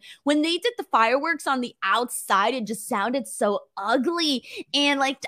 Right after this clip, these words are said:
I just, I don't know. I think it was because there were so many people in that building, and I was just, like, one of, like, many. I don't like that feeling. And it was funny because I was freaked. I was kinda having, like, an internal freak out session.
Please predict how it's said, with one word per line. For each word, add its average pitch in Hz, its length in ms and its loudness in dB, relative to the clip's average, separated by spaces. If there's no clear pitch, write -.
I 277 60 2
just, 370 300 -4
I 311 60 2
don't 311 120 0
know. 240 240 0
I 294 80 0
think 359 200 -2
it 466 80 4
was 294 100 -2
because 262 320 -2
there 240 100 4
were 233 80 4
so 247 340 0
many 277 240 -2
people 220 340 0
in 240 100 2
that 196 240 0
building, 202 420 0
and 196 80 -2
I 175 80 4
was 214 140 0
just, 233 180 -6
like, 214 180 -2
one 214 400 0
of, 196 160 -2
like, 196 360 -4
many. 208 560 0
I 294 100 4
don't 403 220 4
like 294 280 -2
that 226 300 0
feeling. 269 460 0
And 277 360 2
it 294 60 0
was 294 180 0
funny 339 220 2
because 277 200 0
I 233 80 2
was 233 120 -2
freaked. 294 420 -4
I 262 60 6
was 302 140 2
kinda 554 260 -4
having, 311 180 0
like, 285 140 -4
an 247 60 -4
internal 226 380 -4
freak 202 300 -6
out 262 220 2
session. 349 360 2